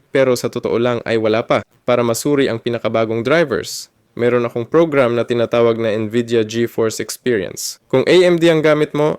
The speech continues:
ito ay tinatawag na A M D Radeon software kung saan makikita mo ang latest drivers. Malaking tulong ito sa'yo. Ilang beses ko nang naranasan na dahil sa drivers, nag-fly flicker ang screen. Pagkatapos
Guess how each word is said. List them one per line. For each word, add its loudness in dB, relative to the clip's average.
ito -2
ay 2
tinatawag 2
na 0
A 2
M -2
D 2
Radeon 0
software -2
kung -8
saan 0
makikita -4
mo -2
ang -4
latest -4
drivers. -4
Malaking 0
tulong 2
ito -2
sa'yo. 0
Ilang 0
beses 0
ko -6
nang -2
naranasan -2
na -4
dahil 0
sa -6
drivers, -2
nag-fly -2
flicker 0
ang -4
screen. -2
Pagkatapos 0